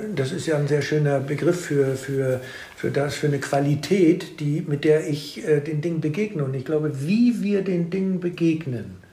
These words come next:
die auf uns zukommen, ist ein ganz wichtiger Aspekt, wenn wir über dieses Thema der Gegenwärtigkeit,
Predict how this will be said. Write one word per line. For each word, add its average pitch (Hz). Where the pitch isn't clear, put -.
die 156
auf 135
uns -
zukommen, 107
ist 170
ein 196
ganz 185
wichtiger 180
Aspekt, -
wenn 123
wir 120
über 131
dieses 123
Thema 123
der 117
Gegenwärtigkeit, 120